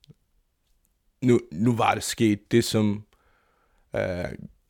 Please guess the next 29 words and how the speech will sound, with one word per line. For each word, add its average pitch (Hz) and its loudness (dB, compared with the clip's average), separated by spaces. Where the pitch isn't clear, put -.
jeg 101 -2
nok 107 -4
synes 120 0
er 113 2
det 107 -6
værste, 110 0
der - -18
kunne 117 -2
ske, 117 0
fordi 98 -2
der, - -6
der 92 -2
er 92 0
ingen, 110 -4
der 104 -6
kommer 104 -2
til 90 -6
at 85 -8
dræbe 98 -2
mig 98 -6
eller - -6
sådan 101 -4
noget. 90 -8
Det 101 -6
er 95 -8
fair 80 -6
nok, 82 -8
ikke? 101 -6
Øhm, 98 -8